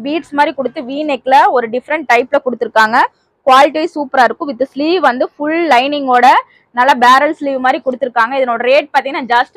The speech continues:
வந்து சிக்ஸ் ஃபிஃப்டி மட்டும் தான். அறுநூத்தம்பது ரூபாய்க்கு பாத்தீங்கன்னா லேயர் பாருங்க எவ்வளோ ஒரு அழகா கொடுத்து, கட் ஆஃப் கொடுத்து, with full லைனிங்கோட கொடுத்துருக்காங்க. எஸ் சைஸ்ல இருந்து எக்ஸ் எல் சைஸ் வரைக்கும் யூஸ் பண்ணிக்கலாம். just சிக்ஸ் ஃபிஃப்டி மட்டும்தான். இது பாருங்க பெல்ட்டோட இந்த க-, மூணு கலர்ஸ் இருக்கு. சூப்பரா இருக்கு பாருங்க அவுட் வியூ.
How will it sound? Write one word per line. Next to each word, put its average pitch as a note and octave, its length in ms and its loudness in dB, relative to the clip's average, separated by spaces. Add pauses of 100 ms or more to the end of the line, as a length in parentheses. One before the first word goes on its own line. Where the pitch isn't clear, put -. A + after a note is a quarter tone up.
வந்து D4+ 200 -8
சிக்ஸ் D#4+ 220 -10
ஃபிஃப்டி E4 260 -8 (100)
மட்டும் C4 260 0
தான். A#3+ 180 6
அறுநூத்தம்பது C#4 380 2
ரூபாய்க்கு C4+ 220 -2
பாத்தீங்கன்னா B3 300 -2 (420)
லேயர் C#4+ 320 2
பாருங்க A#3+ 260 0
எவ்வளோ A#3+ 160 0
ஒரு B3+ 160 4
அழகா B3 260 4 (100)
கொடுத்து, B3 280 -2 (100)
கட் A3+ 220 0
ஆஃப் C#4 180 2
கொடுத்து, B3+ 260 -8
with B3 220 -8
full C#4+ 220 -8
லைனிங்கோட C4 480 0
கொடுத்துருக்காங்க. B3 500 -4
எஸ் A3+ 100 -4 (100)
சைஸ்ல D4+ 280 -4
இருந்து C#4 240 -8
எக்ஸ் G#3+ 180 -6
எல் C#4 120 -4
சைஸ் A#3+ 200 -2
வரைக்கும் B3+ 240 -6
யூஸ் B3+ 160 -12
பண்ணிக்கலாம். A#3 320 -4 (440)
just C#4 220 4 (120)
சிக்ஸ் E4+ 200 -8
ஃபிஃப்டி D4 300 -6
மட்டும்தான். A#3+ 500 0 (280)
இது - 160 -18
பாருங்க A#3 280 -2
பெல்ட்டோட A#3 400 -4
இந்த G#3+ 160 -6
க-, - 80 -8 (220)
மூணு D4+ 260 -2
கலர்ஸ் B3+ 340 0
இருக்கு. A#3+ 240 -4 (1160)
சூப்பரா D4 420 2
இருக்கு A3+ 220 -6
பாருங்க G#3 220 -4 (180)
அவுட் A3 240 -2
வியூ. G#3 100 -4